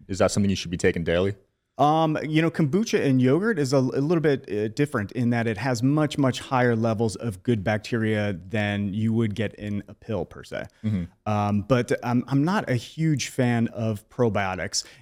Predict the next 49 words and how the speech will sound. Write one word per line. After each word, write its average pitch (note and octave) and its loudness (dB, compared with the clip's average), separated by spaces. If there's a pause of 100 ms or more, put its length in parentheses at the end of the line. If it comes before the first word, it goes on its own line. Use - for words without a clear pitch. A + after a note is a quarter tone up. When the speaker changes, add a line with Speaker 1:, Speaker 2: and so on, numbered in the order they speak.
(120)
Speaker 2:
And D3 2
it's D3 0
just F#3+ 2
because, D3+ 0
you C#3 0
know, C3+ 0
I D#3 0
could D#3 -6
take D#3 -2
a - -4
probiotic A#2+ 0
and A#2+ 0
it F3 2
can D#3+ 0
make C#3+ 2
me C3+ 0
feel B2+ -2
absolutely A2+ -2
amazing. G#2+ -2
You F3+ 4
could - 0
take F3+ -2
the D3 2
exact C3 0
same E3+ 0
probiotic D3+ 2
and C3+ 4
you, B2+ 2
you'd B2 -2
say, B2 0
"Oh G2+ 0
my G2+ -2
God, F2+ -4
dude, G2 -6
this B2 -6
makes C#3 0
me E3 0
feel A#2+ 2
like G#2+ 0
I've G2+ -8
got G2+ -4
the A2 -4
worst G#2+ -2
brain G2+ -6
fog F#2+ -4
in G2+ -10
the G2 -6
world." F#2 -6
Speaker 1:
Mm. B2+ -4